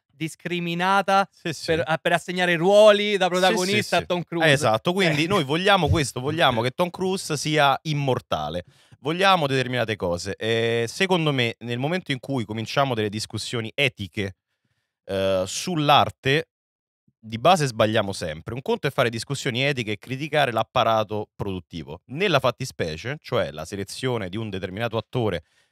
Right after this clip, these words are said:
Speaker 2: che deve o ingrassare effettivamente, o al quale vengono applicati degli effetti, mm, fisici, anche digitali volendo. Allora uno potrebbe dire, "Cazzo,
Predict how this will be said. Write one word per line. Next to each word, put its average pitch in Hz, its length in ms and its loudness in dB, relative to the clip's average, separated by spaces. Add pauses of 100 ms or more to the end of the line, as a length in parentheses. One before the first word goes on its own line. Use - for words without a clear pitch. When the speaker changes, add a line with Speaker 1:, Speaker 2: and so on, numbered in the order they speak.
Speaker 2:
che - 140 -8
deve 101 260 -4
o 190 140 2
ingrassare 117 540 0
effettivamente, 92 640 -12 (880)
o 185 300 6
al 117 160 0
quale 160 220 4
vengono 127 300 0
applicati 113 580 -2
degli 95 220 -8
effetti, 107 560 -2 (160)
mm, 69 220 -20 (500)
fisici, 127 500 -6 (440)
anche 117 240 -6
digitali 104 480 -2
volendo. 90 340 -2
Allora 123 160 -2
uno 113 100 -4
potrebbe 104 280 -4
dire, 107 140 -2
"Cazzo, 131 440 0